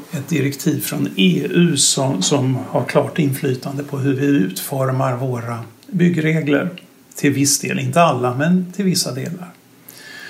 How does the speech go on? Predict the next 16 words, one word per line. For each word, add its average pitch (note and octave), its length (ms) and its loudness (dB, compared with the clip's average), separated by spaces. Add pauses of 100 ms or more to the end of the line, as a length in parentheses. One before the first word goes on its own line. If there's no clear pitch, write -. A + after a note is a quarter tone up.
(300)
Och E3 360 4
det F3 120 4
här F3 200 4
direktivet, E3+ 800 4 (340)
det D3 200 2
är C#3 480 2
E D#3 100 2
U:s B2+ 240 0
direktiv B2+ 520 -2
om A#2+ 80 -2
byggnaders B2 640 0
energiprestanda D#3+ 1160 2
som C3 360 -4
kom A#2+ 360 -2
tjugo B2+ 340 -4
tio D#3+ 500 0